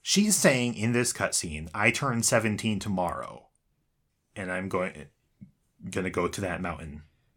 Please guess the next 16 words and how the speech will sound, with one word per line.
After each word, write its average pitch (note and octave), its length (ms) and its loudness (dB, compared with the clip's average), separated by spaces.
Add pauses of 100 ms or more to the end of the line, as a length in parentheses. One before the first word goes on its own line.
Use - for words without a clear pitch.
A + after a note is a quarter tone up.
(320)
once D2+ 240 -4
I D#2 140 -4
am D#2 300 -8 (260)
legal D#2+ 380 -8
to - 120 -8
go D#2+ 200 -4
to - 140 -10
a D2+ 40 -8
mountain." D2+ 340 -8 (1160)
In D#3 400 2
the, C3+ 400 6
her C#3+ 180 0
diary, B2 800 2 (1700)
uh, G#2 360 8 (320)
she A2+ 300 2
has G2 640 2